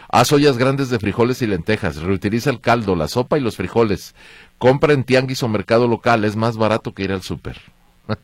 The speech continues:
Este, y dice el chat G P T, "La realidad es que con novecientos diez pesos para cuatro personas es apretado, pero es posible. Legumbres más huevo y pollo rendido". Bueno, eh, luego nos platica don Cruz Garza si usted lo intentó.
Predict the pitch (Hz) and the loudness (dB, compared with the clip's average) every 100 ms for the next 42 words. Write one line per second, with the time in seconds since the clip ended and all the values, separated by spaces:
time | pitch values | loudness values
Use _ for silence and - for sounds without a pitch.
0 | _ _ _ _ - - - - - - | _ _ _ _ -20 -20 -20 -20 -20 -4
1 | 101 98 - 107 107 117 127 120 147 175 | 0 0 2 4 4 4 2 2 2 0
2 | 139 147 139 147 - 135 120 104 - - | 0 0 0 -4 -6 -2 0 0 -4 -20
3 | - - 101 120 127 127 135 208 220 - | -14 0 4 6 4 4 4 4 2 -4
4 | 175 139 120 117 147 156 151 139 147 - | -2 0 2 0 -2 -4 -4 -2 -2 2
5 | 151 196 202 - - 98 92 - 180 220 | 0 2 -2 -4 -4 -2 0 0 -2 -2
6 | 175 - 151 180 190 - 104 143 - 170 | -4 0 0 0 -4 -6 -4 -4 -6 -6
7 | 165 156 127 - - 80 78 85 - 120 | -2 0 -2 -6 -10 -6 -4 -6 -6 -6
8 | 131 120 87 - - - - - 98 104 | -4 -4 -6 -12 -18 -20 -16 -2 2 4
9 | 139 190 196 151 110 101 151 185 160 - | 4 4 4 2 -2 2 2 2 -2 -2
10 | 127 139 135 113 87 78 73 65 - - | -2 -2 -4 -4 -4 -4 -4 -6 -14 -6
11 | 85 107 156 214 - _ - - - - | 2 4 4 0 -6 _ -20 -20 -20 -20
12 | - - _ - 95 95 101 123 143 139 | -20 -20 _ -2 2 4 4 4 4 0
13 | - 117 - 143 139 139 139 135 107 123 | 0 0 2 0 2 4 4 4 -2 -2
14 | 113 127 123 139 139 139 113 90 87 90 | 2 2 2 2 2 2 0 0 0 2
15 | 107 110 127 113 - 76 - 87 73 | 2 4 2 2 0 -2 2 2 2